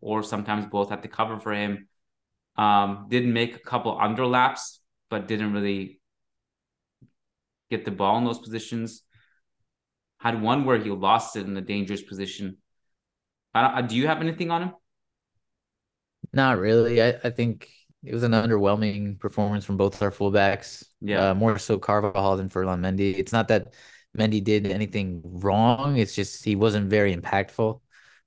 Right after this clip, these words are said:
Speaker 2: Um, I, he did have an early, like, one, one two where he kinda did an underlap, and, um, I was like, "Oh, okay, here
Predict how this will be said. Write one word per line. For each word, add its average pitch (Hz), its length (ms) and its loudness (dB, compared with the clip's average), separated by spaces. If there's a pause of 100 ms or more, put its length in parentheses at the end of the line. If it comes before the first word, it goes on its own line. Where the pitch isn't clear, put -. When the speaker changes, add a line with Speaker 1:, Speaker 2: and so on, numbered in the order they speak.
(120)
Speaker 2:
Um, 98 720 2
I, 117 200 0 (200)
he 143 120 -2
did 135 220 6
have 151 180 4
an 113 100 -2
early, 120 380 4
like, 101 180 0
one, 107 280 -2 (260)
one 117 280 0
two 117 320 0
where 107 140 4
he 101 340 -4 (100)
kinda 101 180 0
did 104 180 2
an 98 100 2
underlap, 98 500 2 (260)
and, 98 420 -2 (640)
um, 98 480 2
I 98 60 -2
was 98 100 -2
like, 101 140 0
"Oh, 143 280 4
okay, 107 300 -2
here 113 280 0